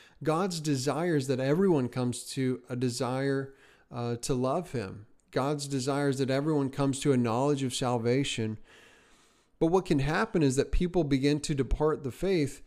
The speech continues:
and even after they're confronted, as, as we see in verse ten, someone who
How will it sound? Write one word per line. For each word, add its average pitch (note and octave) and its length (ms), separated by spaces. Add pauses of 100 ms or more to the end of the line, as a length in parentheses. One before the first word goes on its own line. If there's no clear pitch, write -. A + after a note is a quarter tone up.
(240)
and C#3+ 180 (100)
even G#3 340
after F3+ 340
they're D3+ 180
confronted, D3 600
as, C#3 420
as D3 220
we D#3 120
see E3 200
in D3 160
verse C3 260
ten, D#3+ 280
someone D3 400
who C3+ 340